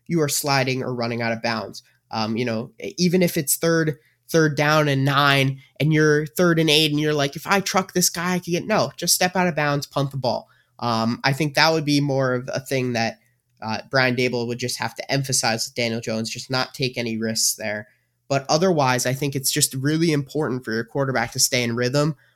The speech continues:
And we see sometimes when quarterbacks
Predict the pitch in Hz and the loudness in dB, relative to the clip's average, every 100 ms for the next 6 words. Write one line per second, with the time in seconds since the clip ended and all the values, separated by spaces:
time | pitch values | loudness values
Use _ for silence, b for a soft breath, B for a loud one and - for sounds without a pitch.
0 | _ _ - 139 135 135 - 202 151 135 | _ _ 0 4 4 4 4 4 2 0
1 | 135 _ _ - - 151 147 131 127 127 | -4 _ _ 0 2 4 2 2 2 2
2 | 127 127 151 135 131 123 127 - - | -4 -2 -2 0 0 -2 0 0 0